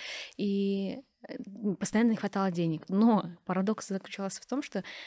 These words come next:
э, есть параллельная семья, куда меня отдали почти на воспитание, я у них воспитывалась. Это, э, мой дядя, мамин старший брат, который зарабатывал очень много денег,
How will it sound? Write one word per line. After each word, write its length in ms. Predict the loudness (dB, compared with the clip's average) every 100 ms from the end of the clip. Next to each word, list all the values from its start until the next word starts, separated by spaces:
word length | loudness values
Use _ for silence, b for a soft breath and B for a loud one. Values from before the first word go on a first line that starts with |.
| B -4
э, 200 | 0 2
есть 220 | 0 -2
параллельная 480 | -2 0 2 2 0
семья, 280 | 0 -2 -2
куда 240 | -2 0
меня 240 | 2 2
отдали 340 | 0 2 0 0
почти 380 | -4 -4 -2 -2
на 100 | -2
воспитание, 560 | -6 -10 -4 2 2
я 140 | 4 2
у 60 |
них 280 | 4 2 0
воспитывалась. 640 | -8 -6 -8 -4 -4 -4
Это, 220 | -6 -6 -6 B B B -4
э, 380 | -2 0 0
мой 200 | 2 2
дядя, 460 | 2 2 2 2 -2
мамин 340 | -2 0 0
старший 380 | 0 -2 -2 -2
брат, 160 | -2 -4
который 260 | -4 -4
зарабатывал 460 | 0 0 0 -2 -4
очень 180 | 0 2
много 160 | 2
денег, 380 | 2 4 4 2